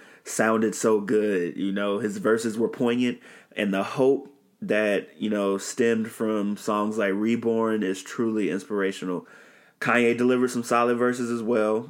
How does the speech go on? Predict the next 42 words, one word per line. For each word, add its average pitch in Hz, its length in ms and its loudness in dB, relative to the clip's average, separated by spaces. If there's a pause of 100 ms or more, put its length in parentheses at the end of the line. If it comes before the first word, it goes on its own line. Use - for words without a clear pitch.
especially 117 520 0
on 107 140 0
Kids 110 280 -2
See 113 140 -2
Ghosts 104 460 0
and 95 380 -2
Cudi 107 260 0
Montage. 101 720 -2 (320)
It 98 60 -2
was 104 160 0
great 107 300 0
to 104 60 -2
see 110 200 -2
Doctor 101 360 -2
Genius 101 540 -2
and 92 160 -2
Plain 101 280 -4
Pat 101 360 -2
be 101 140 0
a 98 40 -2
big 98 240 -2
part 104 220 -2
of 104 80 0
the 104 60 -2
production 104 520 -4
for 98 160 -4
Reborn 104 640 -2 (320)
and 98 140 -4
Cudi 104 240 -2
Montage, 101 640 -2
especially 98 520 -2
as, 90 400 -2 (460)
you 117 140 0
know, 101 100 0
because 101 360 -2
they're 101 180 -2
so 101 260 0
instrumental 101 540 -4
to 104 120 -4
his 104 160 -4
sound. 107 420 -2 (560)
Um, 92 400 -2